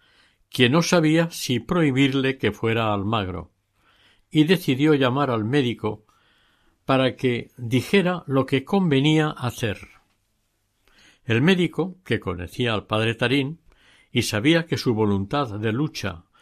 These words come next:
valía por media tonelada de medicinas,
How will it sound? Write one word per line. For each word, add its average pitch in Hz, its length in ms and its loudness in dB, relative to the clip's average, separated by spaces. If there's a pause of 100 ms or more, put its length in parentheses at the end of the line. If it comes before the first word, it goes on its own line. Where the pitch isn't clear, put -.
(160)
valía 127 540 2
por 98 240 -2
media 147 400 2
tonelada 104 680 0
de 120 220 0
medicinas, 120 920 -2